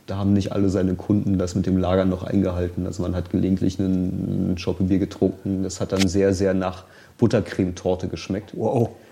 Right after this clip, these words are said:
Speaker 1: Äh, Diacetyl, das ist halt ein, äh, ein Nebenprodukt bei der untergärigen Gärung
Speaker 2: Aha.
Speaker 1: und was bei der Lagerung weggeht. Und wenn man nicht lange genug lagert, dann das schmeckt halt irgendwie nach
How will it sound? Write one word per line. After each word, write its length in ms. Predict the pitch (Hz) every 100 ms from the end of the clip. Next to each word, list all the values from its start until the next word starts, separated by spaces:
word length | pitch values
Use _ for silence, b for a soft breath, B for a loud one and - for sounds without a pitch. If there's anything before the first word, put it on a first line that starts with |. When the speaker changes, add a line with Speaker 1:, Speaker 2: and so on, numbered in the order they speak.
| B
Speaker 1:
Äh, 240 | 104 107 95 -
Diacetyl, 680 | 117 117 107 107 - 98 92
das 160 | 90
ist 120 | 90 -
halt 220 | 95 -
ein, 300 | 101 101 98
äh, 320 | - 98 95
ein 260 | 95 101 98
Nebenprodukt 600 | 101 110 - 101 101 -
bei 100 | 95
der 140 | 95
untergärigen 680 | 107 104 92 98 95 92 92
Gärung 480 | 92 98 104 104 104
Speaker 2:
Aha. 200 | 104 117
Speaker 1:
und 200 | 92 90 -
was 160 | 92 -
bei 60 | 92
der 100 | 95
Lagerung 460 | 92 104 101 95
weggeht. 300 | 95 101 98
Und 60 | 98
wenn 60 |
man 80 | 92
nicht 120 | 90
lange 160 | 98 98
genug 240 | 101 95
lagert, 380 | 98 87 101 98
dann 200 | 92 92
das 140 | 92 -
schmeckt 320 | - 85 -
halt 140 | 92
irgendwie 260 | - 92 95
nach 160 | 90